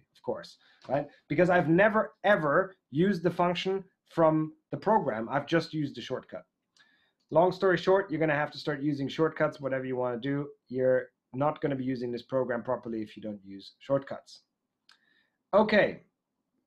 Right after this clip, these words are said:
before we go to the next step, are there any questions so far? Kaylee is asking if you save back into the same folder as the photo was originally. Yes,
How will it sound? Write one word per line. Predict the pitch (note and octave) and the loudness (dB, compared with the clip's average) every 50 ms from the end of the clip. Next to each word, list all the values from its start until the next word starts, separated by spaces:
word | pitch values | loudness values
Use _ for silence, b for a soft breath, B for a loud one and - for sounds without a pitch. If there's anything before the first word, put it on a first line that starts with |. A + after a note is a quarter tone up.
| _ _ - | _ _ -2
before | D#3 D3 - G3+ A#3 B3+ | -2 0 2 4 4 4
we | B3+ A#3 | 4 4
go | G#3 A3 G#3 G#3 G#3 G#3 G#3 - | 6 6 6 6 6 4 0 -2
to | - E3 | -4 -2
the | E3+ | 0
next | E3+ F3+ F#3 F#3 - | 2 2 2 0 -2
step, | - - F#3 D#3 C#3+ - - | 0 2 2 2 2 0 0
are | C#3+ D#3 E3 | 0 2 2
there | F3 F3 E3+ - | 2 0 0 0
any | E3+ F3 F3+ F#3 F#3 F#3+ F#3+ - _ | 0 2 4 4 4 4 2 -2 _
questions | - E3+ E3+ D#3+ - - - E3+ D#3+ - | 0 0 0 0 0 -4 -6 -6 -6 -6
so | - - D#3 D3+ D3 | -2 0 0 0 0
far? | - D3 B2+ G#2+ F2+ D#2 C#2+ _ _ _ _ _ _ _ _ _ _ _ _ _ _ _ _ _ _ _ _ _ _ _ _ _ _ _ _ _ _ | 0 -2 -4 -4 -4 -10 -14 _ _ _ _ _ _ _ _ _ _ _ _ _ _ _ _ _ _ _ _ _ _ _ _ _ _ _ _ _ _
Kaylee | - E3+ G3 G#3 G3+ G3 F#3+ F3+ | 0 2 2 4 4 4 4 4
is | - - | 2 0
asking | - D3 E3 F3 E3+ - - F3+ E3+ E3+ | -2 2 2 2 0 0 -4 -4 -4 0
if | - F3+ G3 G3 F#3+ | 2 2 2 2 2
you | G3 G#3 | -4 -6
save | F3+ F3 - F#3+ F#3+ F#3 F#3 F#3 - | -6 -2 0 2 2 2 0 0 0
back | E3 D#3 D#3+ D#3+ D#3+ - | 2 2 2 0 -2 -6
into | D3+ D3+ C#3 C#3+ | -8 -8 -6 -6
the | C#3 C3+ | -8 -6
same | - - D3+ D#3 D3+ | -6 -4 -4 -4 -4
folder | - D3 D3 C#3+ C3+ | -4 -6 -4 -4 -4
as | B2+ B2 A#2+ | -6 -6 -8
the | B2 | -10
photo | A2 - C3 C3 C3 | -6 -4 -4 -2 -2
was | A#2+ B2 A#2 B2 | -4 -4 -6 -4
originally. | B2+ C#3+ F#3+ F3+ D#3+ D3+ C3 A#2 G#2+ b b b b b _ _ | -2 -2 -2 -2 -2 -4 -4 -6 -8 b b b b b _ _
Yes, | - C3+ F#3 F#3+ D#3 A2+ - - - - | -4 0 2 2 2 0 -2 -10 -20 -20